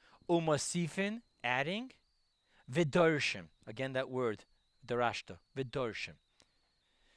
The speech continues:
So, what it means, simply speaking, is that when we have related issues, there is a process of how you diminish certain letters, add certain letters,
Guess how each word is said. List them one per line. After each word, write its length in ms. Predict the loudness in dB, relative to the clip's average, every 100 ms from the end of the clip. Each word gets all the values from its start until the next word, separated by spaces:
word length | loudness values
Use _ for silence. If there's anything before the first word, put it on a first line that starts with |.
| _ -8
So, 280 | 2 2 2 -20 _ _ _ _ _ _ _ -4
what 200 | -2 0
it 140 | -4
means, 640 | -6 -6 -4 -6 -8 -12 -18 _ _ _ _
simply 580 | -8 -4 -4 -4 -6 -6
speaking, 460 | -6 -8 -8 -8
is 340 | -4 -4 -4 -10 _ _ -20 -2
that 180 | -2 0
when 140 | -4
we 80 | -4
have 260 | -2 -2 -2
related 500 | 0 0 0 -4 -6
issues, 640 | -6 -4 -4 -4 -6 -8 -14 -20 -4
there 180 | 0 2
is 120 | 0
a 60 | -6
process 680 | -4 0 2 2 -4 -6
of 120 | -8 -8
how 180 | -4
you 160 | -2 -2
diminish 520 | -6 -6 -6 -6 -6
certain 360 | -6 -6 -6 -2
letters, 400 | 0 0 -4 -8 -18 -20 _ -6
add 260 | -2 -4
certain 380 | -4 -6 -6 -4
letters, 420 | -2 0 -2 -6